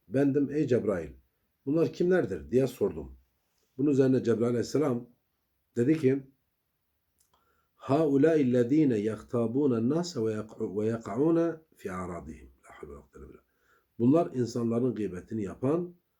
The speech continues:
ırzlarına dil uzatanlardır."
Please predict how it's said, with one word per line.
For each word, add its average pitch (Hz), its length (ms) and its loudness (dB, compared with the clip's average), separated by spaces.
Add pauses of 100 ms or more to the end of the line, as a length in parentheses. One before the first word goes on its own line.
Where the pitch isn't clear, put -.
(380)
ırzlarına 107 760 0
dil 135 260 4
uzatanlardır." 90 1600 -8